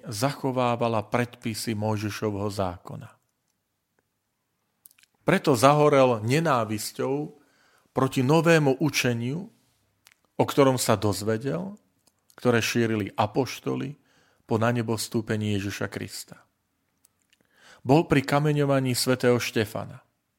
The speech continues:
Nekameňoval ho síce priamo, ale strážil šaty katom a súhlasil so smrťou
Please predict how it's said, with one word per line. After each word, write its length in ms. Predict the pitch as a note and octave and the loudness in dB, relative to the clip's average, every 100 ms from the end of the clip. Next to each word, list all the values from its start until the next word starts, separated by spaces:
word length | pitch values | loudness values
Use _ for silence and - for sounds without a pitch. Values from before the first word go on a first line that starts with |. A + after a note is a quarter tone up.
| _ _ _ _ _ _ _ - D#3 | _ _ _ _ _ _ _ -2 0
Nekameňoval 720 | D3+ B2 A2 G#2 G2+ G2+ F#2+ | 4 4 4 0 0 0 0
ho 80 | G2+ | -2
síce 400 | - A2+ - A2 | -2 -4 -2 -2
priamo, 560 | B2+ C3 D3 E3+ F3 - - _ _ - | 2 2 2 -2 -4 -8 -20 _ _ -2
ale 320 | E3+ G3 F3+ - | 0 0 -4 -8
strážil 800 | - - C#3+ D#3+ E3+ D#3 D#3 D3+ | -8 -2 0 0 0 -2 -4 -4
šaty 560 | - C3+ B2 B2+ A2 A2 _ - | -2 -2 -2 -4 -6 -8 _ 0
katom 560 | A2 G#2 C3 D3 F3 F3+ _ _ _ _ _ _ _ _ _ _ - _ _ | 0 0 -4 -6 -6 -12 _ _ _ _ _ _ _ _ _ _ -20 _ _
a 80 | A2+ | -6
súhlasil 880 | A2 - D3 A#2+ G#2+ - - B2 D#3 - | -2 4 4 4 -4 -6 -10 -12 -14 -12
so 220 | G#2+ A2 | -6 -6
smrťou 640 | - A2 G#2+ - A2 A#2+ | -6 -6 -8 -8 -8 -8